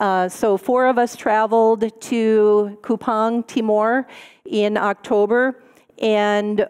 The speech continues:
one instructor and myself went to the small island of Rote.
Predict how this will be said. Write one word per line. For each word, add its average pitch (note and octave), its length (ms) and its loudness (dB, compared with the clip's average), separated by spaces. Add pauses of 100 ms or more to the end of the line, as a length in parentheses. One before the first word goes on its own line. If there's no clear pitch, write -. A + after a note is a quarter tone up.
one A#3 680 -2 (360)
instructor A3 680 -2
and G#3+ 180 0
myself G#3+ 680 -2
went G#3+ 380 -4
to A#3 240 -2
the G#3 100 -2
small G#3+ 400 -2
island G#3 400 0
of F#3 100 -4
Rote. B3 560 0